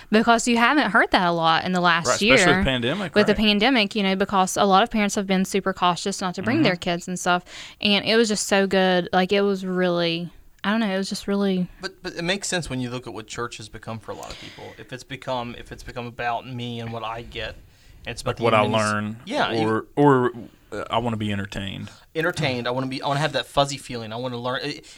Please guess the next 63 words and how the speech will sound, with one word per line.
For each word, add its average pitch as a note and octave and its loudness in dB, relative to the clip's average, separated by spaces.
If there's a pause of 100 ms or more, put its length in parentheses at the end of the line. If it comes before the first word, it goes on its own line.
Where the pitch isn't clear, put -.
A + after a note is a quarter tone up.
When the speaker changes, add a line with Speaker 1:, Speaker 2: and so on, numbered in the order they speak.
Speaker 3:
it C3+ -8
becomes D3+ -4
anything E3 -4
but C#3 -2
a, C3 -12
a B2+ -12
worship B2+ -10
of A#2+ -6
the A#2+ -8
Lord. C#3 -2
It A#2+ -12
becomes A#2+ -14
a, A2+ -12 (400)
yeah, A#2 -6
I A#2+ -4
want, B2+ -6
it C3+ -12
needs C#3 -8
to B2 -6
meet C3 -8
some B2+ -4
sort B2 -6
of - -14
preference A#2 -8
I A2 -8
have, B2+ -6 (280)
and A#2 -12
kids C3 -8
get A#2+ -10
in - -18
the G2+ -14
way G#2 -12
of F#2+ -16
that. - -18 (160)
I B3+ 0
mean, C4 -4 (220)
I, - -10 (100)
th-, E3+ -8
there G#3+ 6
are A3+ 6
people G#3 -4
who, C#3 0
when C#3 -4
you D3+ -2
think F3 -6
of - -6
kids C3+ -4
Speaker 2:
Yeah, D3+ -6
so - -4
it's A2 -4
like, A#2+ 6
let's B2 0
order C3+ 2
a - 0
bunch B2 0
of G2+ -8
pizzas G#2+ -4
and G2+ -10
put A#2+ 2
'em A2+ 2
in G2+ -2
the G2+ -4
back, F#2 -4